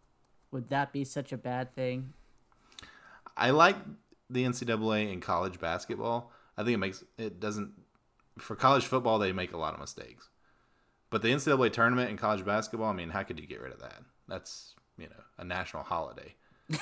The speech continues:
Speaker 2: for the whole month. Like,
Speaker 1: I,
Speaker 2: it's
Speaker 1: it,
Speaker 2: awesome.
Speaker 1: it's very interesting. This is, <sighs> it's sad because of, you know, no one wants to see what's going on, but
Speaker 2: Yeah. Well,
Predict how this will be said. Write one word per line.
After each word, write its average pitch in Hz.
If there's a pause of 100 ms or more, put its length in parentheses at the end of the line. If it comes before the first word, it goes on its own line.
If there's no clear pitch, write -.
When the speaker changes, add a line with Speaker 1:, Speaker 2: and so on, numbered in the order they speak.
(1040)
Speaker 2:
for 98
the 80
whole 104
month. 85 (120)
Like, 185
Speaker 1:
I, 185
Speaker 2:
it's 226
Speaker 1:
it, 247
Speaker 2:
awesome. -
Speaker 1:
it's 202
very 160
interesting. 131
This 160
is, 165 (320)
<sighs> 135 (640)
it's 160
sad 147 (280)
because 143
of, 131 (280)
you 131
know, 110
no 131
one 120
wants 117
to -
see 123
what's 107
going 117 (140)
on, 98
but 101 (360)
Speaker 2:
Yeah. - (1900)
Well, 165